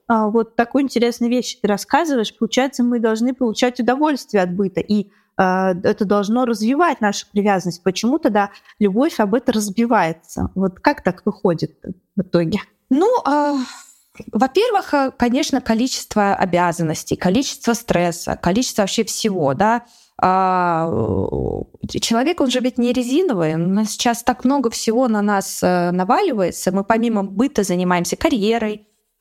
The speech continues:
Speaker 2: а, образованием, а, с собой,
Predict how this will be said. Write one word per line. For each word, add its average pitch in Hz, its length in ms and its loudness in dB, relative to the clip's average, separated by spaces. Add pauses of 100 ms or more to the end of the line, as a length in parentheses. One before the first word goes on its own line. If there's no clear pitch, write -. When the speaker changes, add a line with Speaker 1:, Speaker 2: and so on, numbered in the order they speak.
Speaker 2:
а, 175 960 2 (260)
образованием, 208 1080 0 (440)
а, 170 200 2
с 160 100 -6
собой, 226 920 0